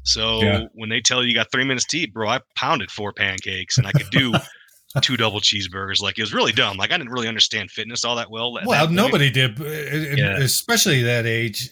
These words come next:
Speaker 2: and they're
Speaker 1: Mm-hmm.
Speaker 2: just, they're just force feeding you carbs, you know what I mean?
Speaker 1: Mm-hmm.
Speaker 2: So,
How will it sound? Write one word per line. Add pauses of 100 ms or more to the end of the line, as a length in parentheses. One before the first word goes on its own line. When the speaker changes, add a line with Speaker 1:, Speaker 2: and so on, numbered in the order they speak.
Speaker 2:
and
they're
Speaker 1:
Mm-hmm.
Speaker 2:
just, (160)
they're
just (260)
force
feeding
you
carbs,
you
know
what
I
mean?
Speaker 1:
Mm-hmm. (720)
Speaker 2:
So,